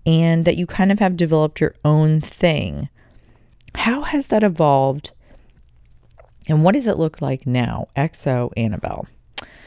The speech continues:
Annabelle, it looks like this. Two parents who had completely different backgrounds,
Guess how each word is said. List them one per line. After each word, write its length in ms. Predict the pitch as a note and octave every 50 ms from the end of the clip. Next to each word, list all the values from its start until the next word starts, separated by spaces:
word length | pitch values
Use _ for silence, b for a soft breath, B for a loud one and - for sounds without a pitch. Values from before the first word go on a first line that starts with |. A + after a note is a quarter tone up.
| B B B B B B B B B B B B B B B B B B -
Annabelle, 460 | G#3+ A#3+ B3+ B3+ A#3+ B3 A#3 A3 - -
it 220 | G3+ G#3 G3 -
looks 580 | - F#3 F3+ F3 G#3+ B3+ - - - - - -
like 340 | F3+ E3+ D#3 D#3 D#3 - -
this. 680 | - - B2 A#2 A#2+ - - - - - - - - - B B B B B B B B B B F3+ B B B B B B B B - - - - - - _ _ _ _ _ _ _ _ _ _ _ _ - -
Two 320 | - - - - B3 C#4 C#4+
parents 720 | - - E3 C#3+ C#3+ C#3+ C#3+ D3 D#3 - - - - -
who 240 | - D3+ C#3+ C#3 C#3
had 300 | D3+ D3+ C#3 C#3 C#3 -
completely 640 | - - D3 - - - F#3 G3 - - G3+ F#3+ F3+
different 340 | F3 D#3+ - - - -
backgrounds, 1000 | D#3 D3 C#3 C#3 - - C#3 B2+ B2+ B2+ B2+ B2 B2 B2 B2+ C3 - - - -